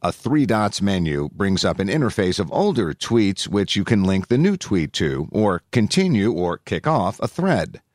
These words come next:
The feature looks intended to encourage more threads, from one hundred forty characters to two hundred eighty to infinity tweet storms and beyond. It may also be intended to address the broken thread phenomenon,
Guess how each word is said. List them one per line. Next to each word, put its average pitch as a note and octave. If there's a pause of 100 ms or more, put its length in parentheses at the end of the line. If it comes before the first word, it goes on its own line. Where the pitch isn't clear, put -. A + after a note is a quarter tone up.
(360)
The C3+
feature F#3+
looks G#2
intended F#2+
to G#2
encourage G2+
more D3+
threads, A#2 (260)
from F#2
one C#3+
hundred C#3+
forty D#3+
characters D#3
to G#2+
two -
hundred B2
eighty E3
to C#3
infinity F#3+
tweet G3+
storms G#3
and G#3
beyond. F#3+ (560)
It C3
may A2
also F2+
be D#2
intended E2
to F#2+
address F2+
the F#2
broken G2+
thread A2
phenomenon, C#2+